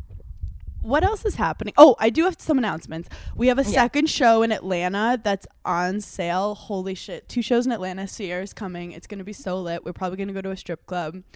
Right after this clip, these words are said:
Speaker 2: I'm so excited. I've never been to Atlanta. I can't wait, because you wanna know what?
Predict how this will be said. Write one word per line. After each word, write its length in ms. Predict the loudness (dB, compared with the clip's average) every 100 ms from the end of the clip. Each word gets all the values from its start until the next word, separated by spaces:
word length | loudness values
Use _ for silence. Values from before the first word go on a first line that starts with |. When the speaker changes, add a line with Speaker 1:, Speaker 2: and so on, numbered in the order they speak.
| -6
Speaker 2:
I'm 200 | -2 0
so 280 | -2 -2 -2
excited. 460 | -2 -2 -2 -2 -2
I've 120 | -2
never 300 | 0 -2 0
been 180 | -2 -2
to 140 | -4
Atlanta. 520 | -4 -6 -4 -6 -4
I 200 | -4 -6 -8
can't 580 | -18 -12 -8 -6 -6 -8 -12 _ _ -10
wait, 460 | 0 2 2 -2
because 260 | -2 0 2
you 60 | 4
wanna 180 | 4
know 140 | 4 4
what? 300 | 4 4